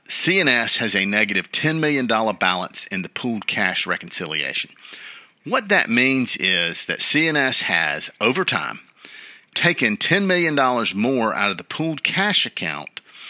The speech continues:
than it's put back into it. Again, that sounds very concerning, but it's not nearly that simple. When the decision was made approximately twenty years ago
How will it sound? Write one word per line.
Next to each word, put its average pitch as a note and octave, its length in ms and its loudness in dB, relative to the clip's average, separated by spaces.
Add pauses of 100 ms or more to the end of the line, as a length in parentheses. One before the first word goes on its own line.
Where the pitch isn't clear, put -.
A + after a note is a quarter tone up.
(280)
than B2+ 140 4
it's C3 120 -2
put - 220 2
back A#2 240 2
into C3 340 2
it. - 200 -12 (340)
Again, A#2+ 460 2 (180)
that A#2+ 140 2
sounds D3 280 4
very C#3 280 4
concerning, F#2+ 560 -2 (260)
but F#2+ 100 -2
it's - 160 -8
not - 220 0
nearly F#2 440 -2
that E2+ 220 -4
simple. - 320 -8 (760)
When C#3+ 160 4
the B2 80 4
decision F3+ 600 4
was G2+ 160 2
made A2 360 6
approximately G2+ 600 0
twenty C#3 360 2
years A2 380 2
ago - 280 -4